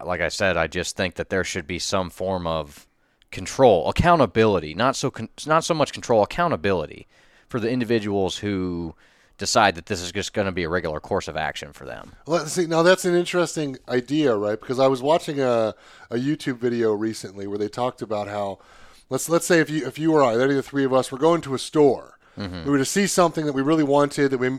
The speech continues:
Speaker 2: we maybe couldn't afford, and we si-, decided to steal it, right? Now, most of us would go in there, I would say the three of us definitely, would go into that store and be like, "I would never even think of stealing something
Speaker 1: Sure.
Speaker 2: that I wanted that I couldn't afford,"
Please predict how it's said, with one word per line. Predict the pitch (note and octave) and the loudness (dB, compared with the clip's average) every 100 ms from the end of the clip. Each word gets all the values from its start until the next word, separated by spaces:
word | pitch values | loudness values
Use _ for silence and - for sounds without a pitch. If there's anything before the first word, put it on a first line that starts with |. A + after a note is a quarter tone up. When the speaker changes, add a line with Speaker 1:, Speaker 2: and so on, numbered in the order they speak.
| - | -2
Speaker 2:
we | C#3+ | -2
maybe | C#3+ D3+ D3 | 2 2 0
couldn't | - C#3+ C3+ | -2 -4 -6
afford, | - D3 A#2+ G#2 G2+ _ _ - _ _ | 0 2 4 2 -2 _ _ -20 _ _
and | C#3 | -2
we | C3+ C3 | 0 2
si-, | C#3 C3 | 2 2
decided | B2+ C#3 B2+ B2 | 0 0 0 0
to | A#2 | -4
steal | - G3+ G#3 A2+ | -8 0 2 2
it, | - - _ _ _ _ - | -2 -20 _ _ _ _ -4
right? | A2 A2 | -4 -2
Now, | B2+ | -4
most | B2 F3+ B3 - | 6 8 8 6
of | C3+ | 0
us | B2+ F#3+ | 0 -2
would | - | 2
go | B2 A#2+ | 2 2
in | A#2 | 2
there, | |
I | C3 | 4
would | C#3+ C3+ | 4 2
say | D3 B2 | 0 0
the | A2+ | 0
three | C#3 C#3 | -2 0
of | B2+ | 0
us | A2+ | 0
definitely, | C#3+ D#3 - G#2 G2 G2+ - - - | 4 4 2 -12 -12 -14 -16 -20 -10
would | C3 | 4
go | D#3+ E3+ | 6 6
into | D3+ | 4
that | C3 A#2+ | 2 2
store | F#3+ G3 | 2 4
and | D#3+ | 4
be | |
like, | C3+ B2+ | 2 0
"I | C#3+ | 0
would | D3 D3 | 0 2
never | D#3 D3+ | 2 2
even | C3+ A#2 | 0 -4
think | - E3 D3+ - _ - _ - | -2 -2 -2 -12 _ -20 _ -12
of | G#2 | -12
stealing | - A3 A#3 F3+ C#3 | -2 4 6 6 2
something | C#3 C3 C#3+ | -2 0 2
Speaker 1:
Sure. | A2 | 2
Speaker 2:
that | A#2+ | 2
I | |
wanted | A2+ D#3+ A#3 - B2+ | 2 4 4 2 -2
that | A2+ | 0
I | A#2 | -2
couldn't | - F#3+ C#3+ | -2 -4 -4
afford," | A#2+ - C#3+ B2+ F2 - | -8 -4 0 0 -2 -10